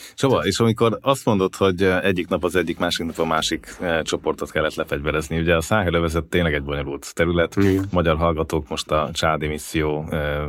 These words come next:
Speaker 1: felmerült gondolata miatt találkozhattak ezzel, talán ez egy érdekes kérdés, hogy Csádról mit gondolsz.
Speaker 2: Mm.
Speaker 1: Em, de hogyha most egy kalap alá vesszük ezt a régiót, és megpróbáljuk európai fejjel ezt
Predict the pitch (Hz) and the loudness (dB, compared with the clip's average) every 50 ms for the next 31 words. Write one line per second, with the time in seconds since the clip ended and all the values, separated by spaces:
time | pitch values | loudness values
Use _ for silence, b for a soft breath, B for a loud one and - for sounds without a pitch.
0 | 76 78 - 92 92 90 - - 117 120 123 123 110 113 110 95 92 104 101 98 | -6 -8 -8 -8 -8 -2 0 2 4 6 6 6 6 4 4 4 4 4 4 4
1 | 95 90 87 - 92 90 87 82 80 - - 87 82 80 78 80 78 - - 82 | 4 4 4 4 4 4 4 2 2 2 2 2 2 0 0 -4 -4 -4 -4 -2
2 | - 82 - - 92 98 90 98 87 82 80 - - 82 80 85 85 76 - 82 | -2 -2 0 2 0 2 4 2 2 2 0 -2 -2 -2 -2 -2 -4 -4 -4 -4
3 | 78 78 78 78 76 76 76 76 - - 85 78 76 76 - 80 73 - - 87 | -2 -2 -2 -2 -2 -4 -4 -4 -4 -2 -4 -2 -2 -4 -6 -6 -4 0 0 2
4 | 85 78 76 78 76 76 76 76 82 82 82 90 92 98 98 - - B B B | 2 2 0 0 0 0 -2 -2 0 0 2 2 2 2 0 -2 -8 B B B
5 | B 101 101 101 98 101 110 B B B B B B - 87 85 85 85 85 87 | B 0 2 2 2 0 -4 B B B B B B 0 2 4 4 4 4 2
6 | 85 - 95 95 98 98 - - 98 95 87 - 101 101 - - 98 87 82 - | 2 2 4 4 4 4 4 4 2 2 2 2 2 2 2 2 2 2 2 2
7 | 82 80 78 80 80 - - 76 73 82 78 80 85 76 76 73 71 71 73 73 | 2 2 4 2 0 -2 -2 -4 -4 -2 -2 0 0 0 0 0 0 0 -2 -2
8 | 73 - 82 76 - 92 98 - - 82 80 76 76 76 - 92 104 101 85 73 | -2 -2 -4 -2 0 -2 -2 -2 0 0 2 2 2 2 2 2 2 2 2 0
9 | - - 73 71 - - 71 71 69 71 73 - - - - - - | -4 -6 -8 -6 -4 -2 -2 -2 -2 -4 -4 -6 -8 -12 -14 -18 -18